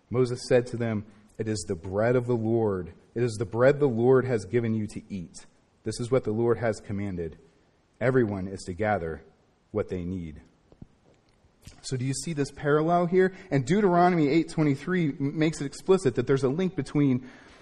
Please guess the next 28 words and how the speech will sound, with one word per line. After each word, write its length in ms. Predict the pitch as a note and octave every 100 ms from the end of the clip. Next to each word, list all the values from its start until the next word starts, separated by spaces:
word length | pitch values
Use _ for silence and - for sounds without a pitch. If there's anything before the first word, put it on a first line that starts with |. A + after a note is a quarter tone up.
| - C3+
Israel's 380 | D#3 D#3+ E3 C#3
heart 360 | - F3+ F#3+ F3
for 140 | E3+
God 380 | C#3+ B2+ C#3 D#3+
and 120 | B2
this 160 | A2+ B2+
manna 360 | C3+ F3+ E3
that 140 | A#2+ A#2
they 140 | A#2
received 420 | A#2+ A2 - D3+
in 80 | B2+
the 100 | A2+
desert. 520 | A#2 C3+ B2+ F#2 -
Deuteronomy 560 | D3 D#3+ D#3 D#3 C#3+ -
eight 200 | D3 -
twenty-three 540 | - C#3 B2 - D#3
says, 300 | C#3+ A#2 G#2 - - - - _ -
"And 100 | C#3+
you 80 | D3+
shall 240 | - D3
remember 540 | C#3 A#2 B2+ E3+ G3 G3
that 180 | F#3
the 80 | D3+
Lord 380 | C#3 B2 C#3+ D3
your 80 | D#3+
God 400 | B2 A2+ A2 A2
led 220 | C#3+ B2
you 160 | A2